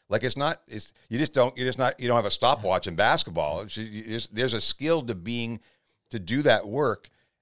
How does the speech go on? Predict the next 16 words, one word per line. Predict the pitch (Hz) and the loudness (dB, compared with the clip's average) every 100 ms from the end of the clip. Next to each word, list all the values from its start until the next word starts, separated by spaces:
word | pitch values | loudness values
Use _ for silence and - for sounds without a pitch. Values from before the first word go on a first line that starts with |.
| - | -12
and | 120 143 | -6 0
they're | 190 | 6
all | 156 123 | 8 6
at | - | 4
the | |
head | 110 104 - | 2 2 2
table. | 127 180 90 110 110 _ _ _ _ | 2 2 0 -6 -10 _ _ _ _
I, | - - - | -18 -18 -20
I, | - - - 107 | -20 -6 4 4
I | |
sat | 120 127 117 | 6 6 4
at | |
the | 107 98 | 4 2
head | 101 | 2
table | 113 101 95 | 2 0 -2
for, | 85 87 82 82 | -8 -4 0 -2